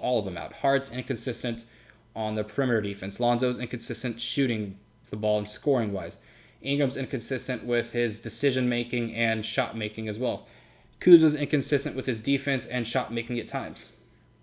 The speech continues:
So if I'm able to be consistent with every single player, so should you guys. So should the entire people that watch the game. So should the entire people that grades the games.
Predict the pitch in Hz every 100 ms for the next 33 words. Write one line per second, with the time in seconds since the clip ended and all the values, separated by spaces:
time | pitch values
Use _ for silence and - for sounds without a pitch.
0 | _ _ _ _ _ _ _ - 156 139
1 | 120 - - - - _ _ _ _ _
2 | _ 147 - 151 180 165 156 151 151 -
3 | 147 135 120 - _ _ _ _ 151 147
4 | 127 - 147 135 120 131 - - 147 139
5 | - 135 - 156 139 131 131 - - -
6 | 170 160 160 139 143 123 110 110 147 151
7 | 147 151 151 147 131 - 135 139 135 135
8 | - - - - 131 127 120 123 131 -
9 | 101 101 98 143 139 135 131 135 120 131
10 | 131 131 127 131 131 117 113 123 131 101
11 | 90 87 87 -